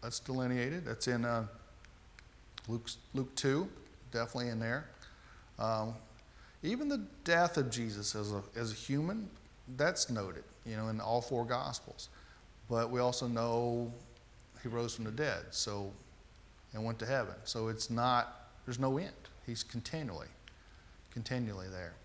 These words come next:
Melchizedek, we don't have, we don't have his birth, we don't have his death, we don't have his father, we don't have his mother. We don't know how, we don't have anything,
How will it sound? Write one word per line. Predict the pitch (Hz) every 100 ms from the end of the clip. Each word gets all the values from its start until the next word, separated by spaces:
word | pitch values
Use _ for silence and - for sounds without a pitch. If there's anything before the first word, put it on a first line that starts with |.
| - - - - - - - - -
Melchizedek, | 120 113 180 214 214 254 247 - - - - - - 147
we | 156
don't | 170
have, | 147 151 151 151 143 131 - - - - - - - - - - - - - - - -
we | 147
don't | 131
have | - - 151 151 156
his | 147
birth, | 143 147 156 - -
we |
don't | 117 104 -
have | 120 120 127
his | 123
death, | - 117 120 127
we | 110
don't | 98 - -
have | 117 123
his | 123 -
father, | 113 110 117
we | 107
don't | 104
have | 113 110
his | 110
mother. | 113 107 117 - - - - - -
We | 135
don't | 185 165 120
know | 120 120 117
how, | 127 120 120 - - - -
we | 175
don't | 160
have | 120 123
anything, | 139 131 131